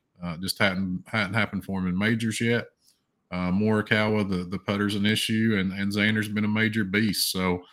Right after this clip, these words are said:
you know, really even tough to pick a favorite in the nine K range. I would go to Jordan Spieth. Um, that, that's just a, a, as much a Masters tradition for me as any other. So,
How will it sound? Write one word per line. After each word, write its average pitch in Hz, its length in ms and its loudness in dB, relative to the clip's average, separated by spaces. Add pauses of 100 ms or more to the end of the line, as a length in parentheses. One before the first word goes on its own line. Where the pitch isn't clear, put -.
(300)
you 98 80 -2
know, 98 100 2
really 123 320 6
even 117 160 2
tough 120 200 4
to - 80 -10
pick - 220 2
a 113 60 -2
favorite 113 500 2
in 110 160 -2
the 104 60 0
nine 110 260 2
K 113 180 0
range. 113 380 2
I 110 160 -2
would 113 160 0
go 113 160 2
to 110 80 0
Jordan 110 340 -2
Spieth. 110 500 -4 (540)
Um, 90 380 0
that, 92 240 -2
that's 101 260 -2
just 104 220 -2
a, 92 220 2
a, 90 320 -14 (120)
as 101 140 -8
much 110 240 2
a 107 60 -2
Masters 104 560 2 (240)
tradition 107 720 0 (160)
for 123 120 0
me 113 280 6
as 107 160 2
any 107 260 2
other. 107 300 0
So, 95 400 -2